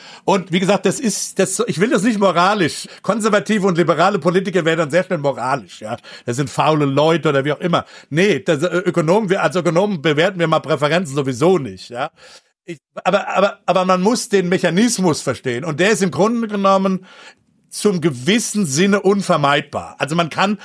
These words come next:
man kann versuchen, das, äh, sozusagen abzuschwächen, diese Mechanismen. Aber wenn du jemanden, einem, ein menschenwürdiges, wenn wir als Gesellschaft sagen, wir wollen, und das ist, würde ich als Mensch, nicht als Ökonom, aber als Mensch und Staatsbürger sagen,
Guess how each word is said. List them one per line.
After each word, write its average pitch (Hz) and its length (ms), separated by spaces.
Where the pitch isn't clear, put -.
man 151 160
kann 208 280
versuchen, 196 800
das, 170 400
äh, 165 240
sozusagen 160 340
abzuschwächen, 185 680
diese 185 200
Mechanismen. 180 480
Aber 165 200
wenn 202 300
du 220 120
jemanden, 170 600
einem, 160 380
ein 151 200
menschenwürdiges, 170 1120
wenn 160 100
wir 208 80
als 196 120
Gesellschaft 156 800
sagen, 143 500
wir 143 180
wollen, 180 360
und 139 160
das 127 100
ist, 135 160
würde 147 160
ich 156 140
als 123 160
Mensch, 170 420
nicht 135 160
als 135 160
Ökonom, 156 300
aber 143 160
als 127 160
Mensch 175 320
und 165 200
Staatsbürger 170 520
sagen, 131 220